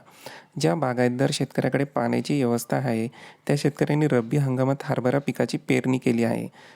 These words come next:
संपूर्ण नंदुरबार जिल्ह्यात सहा हजार हेक्टरवर हरभरा पिकाची पेरणी होण्याचा अंदाज व्यक्त करण्यात आला आहे. जिल्ह्यातील सहा तालुक्यात ही पेरणी होणार आहे.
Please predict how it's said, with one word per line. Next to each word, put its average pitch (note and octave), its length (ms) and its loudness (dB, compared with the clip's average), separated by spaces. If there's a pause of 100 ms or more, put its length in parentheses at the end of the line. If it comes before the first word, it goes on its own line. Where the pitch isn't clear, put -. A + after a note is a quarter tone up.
(100)
संपूर्ण D#3 420 0
नंदुरबार C#3 520 2
जिल्ह्यात B2+ 280 0
सहा C#3 320 -2
हजार C#3 220 -2
हेक्टरवर B2 560 0 (520)
हरभरा B2+ 360 0
पिकाची C#3 400 -2
पेरणी C3 420 0
होण्याचा B2 380 0
अंदाज B2+ 340 0
व्यक्त B2 280 0 (100)
करण्यात B2 320 0
आला A2+ 140 0
आहे. A2 240 -2 (500)
जिल्ह्यातील C#3 420 2
सहा D3 360 -2
तालुक्यात A#2+ 320 -2 (120)
ही C#3+ 80 0
पेरणी B2+ 400 0
होणार A#2 360 0
आहे. A#2 360 -4